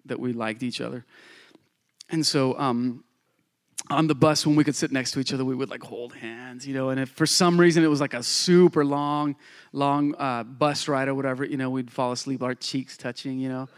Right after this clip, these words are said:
and I, and I'd, I'd secretly bust one of these, whatever, no,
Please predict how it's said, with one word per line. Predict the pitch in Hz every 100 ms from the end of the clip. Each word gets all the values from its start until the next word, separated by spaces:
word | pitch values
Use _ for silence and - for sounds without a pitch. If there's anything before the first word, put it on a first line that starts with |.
| - - -
and | 165 170
I, | 175
and | - 190
I'd, | 202 156 -
I'd | 170 156 -
secretly | - 175 160 156 147
bust | 147 139 -
one | 143
of | 139
these, | 139 139 - _ _ _ _ _ _ _ _ _ _ _ _ _ _ -
whatever, | 139 135 135 147
no, | 151 131